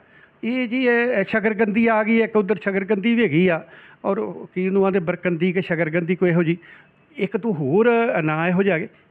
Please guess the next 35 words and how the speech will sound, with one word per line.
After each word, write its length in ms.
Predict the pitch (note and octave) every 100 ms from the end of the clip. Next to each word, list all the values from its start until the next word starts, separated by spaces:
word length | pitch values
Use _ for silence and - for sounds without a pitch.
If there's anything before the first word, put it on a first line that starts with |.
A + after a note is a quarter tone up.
| -
ਇਹ 80 | A#3
ਅਕਾਲੀ 360 | - F3 D#3+
ਦਲ 160 | E3+ F#3+
ਦੇ 80 | G3+
ਬੰਦੇ, 360 | E3 E3+ G3+ D4+
ਇਹ 100 | G#3+
ਜਾਨਵਰਾਂ 420 | E3 D#3 F3 G#3+
ਦੇ 100 | G3+
ਨਾਂ 140 | G#3
ਹੈ 80 | A#3
ਕਿ 100 | D4
ਬੰਦਿਆਂ 320 | F#3 D3 F3
ਦੇ 80 | F#3
ਨਾਂ 160 | E3+ D3
ਹੈ? 60 | - _ _ _ _ _ -
ਅਕਾਲੀ 260 | G3 G3 A#3
ਦਲ 160 | C4+
ਦੇ 100 | A#3+
ਨਾਂ 220 | G3 F3+
ਜਥੇਦਾਰ 580 | F#3+ F3+ F3 G3 G#3 F3 - _ _ _ _ -
ਗੁਰਚਰਨ 400 | B2+ F#3+ F#3 E3+
ਸਿੰਘ 220 | D#3+ F3+
ਟੌਹੜਾ, 440 | - D3 E3 B2 - _ _ _ _ _ _ _ _ -
ਮਾਸਟਰ 380 | C#3+ E3+ E3 F#3+
ਤਾਰਾ 380 | F#3 E3+ E3 F3
ਸਿੰਘ 220 | F#3 F3
ਜੀ, 80 | D3+
ਜਹੇਦਾਰ, 640 | D3 D#3 D#3+ F3 - D3
ਅ, 20 | -
ਪੰਥ 240 | G3 F#3+ F#3+
ਰਤਨ 220 | F3 D#3+
ਮਾਸਟਰ 300 | C#3+ C3 C3
ਤਾਰਾ 300 | - A2 A#2
ਸਿੰਘ 200 | - G2+
ਜੀ, 160 | -